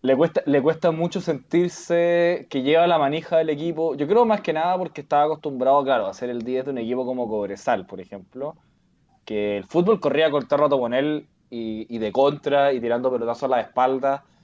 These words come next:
y a la U nadie le juega de esa forma, la U no juega de esa forma tampoco.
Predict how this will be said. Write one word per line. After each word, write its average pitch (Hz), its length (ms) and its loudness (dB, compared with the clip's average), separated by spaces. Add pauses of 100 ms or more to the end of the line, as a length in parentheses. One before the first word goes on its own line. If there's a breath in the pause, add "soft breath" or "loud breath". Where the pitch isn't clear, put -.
(280 soft breath)
y 110 320 -6
a 110 100 4
la 110 100 4
U 170 120 4
nadie 202 200 4
le 175 100 2
juega 190 240 2
de 185 60 6
esa - 140 -6
forma, 202 420 -4
la 131 180 0
U 185 80 2
no 170 100 -2
juega 208 220 0
de 190 60 4
esa 180 120 -8
forma 196 280 -4
tampoco. 120 520 -6